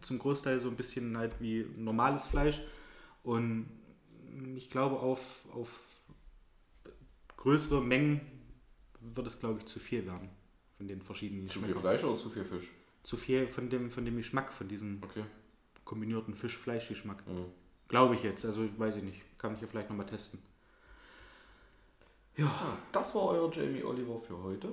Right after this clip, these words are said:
Speaker 1: Das war, ja, Jamies. Wo sind wir jetzt? Wir haben schon wieder eine Dreiviertelstunde
Speaker 2: Echt?
Speaker 1: verquatscht. Ja.
Speaker 2: Nur durch deinen Urlaub?
Speaker 1: Nur durch meinen Urlaub, durch meine Prüfung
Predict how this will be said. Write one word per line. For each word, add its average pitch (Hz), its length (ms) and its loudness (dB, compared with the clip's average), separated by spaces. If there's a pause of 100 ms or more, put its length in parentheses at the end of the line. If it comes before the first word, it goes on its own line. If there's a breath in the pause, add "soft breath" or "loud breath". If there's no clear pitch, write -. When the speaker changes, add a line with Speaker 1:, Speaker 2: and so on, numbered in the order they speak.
(260)
Speaker 1:
Das - 260 -10
war, 131 200 -2
ja, 117 320 0
Jamies. 147 580 2 (300)
Wo 165 160 -2
sind 170 220 -4
wir 175 60 -6
jetzt? - 260 -14 (640)
Wir 113 100 -8
haben - 200 -10
schon 123 120 -10
wieder 113 100 -6
eine 98 80 -6 (120)
Dreiviertelstunde 147 600 2
Speaker 2:
Echt? - 80 0
Speaker 1:
verquatscht. - 520 -4 (220)
Ja. 110 300 -2
Speaker 2:
Nur 139 140 2
durch 175 160 2
deinen 147 240 2
Urlaub? 113 320 0 (220)
Speaker 1:
Nur 143 140 4
durch 156 160 4
meinen 139 220 4
Urlaub, 190 500 4
durch 131 160 0
meine 127 160 2
Prüfung 170 460 0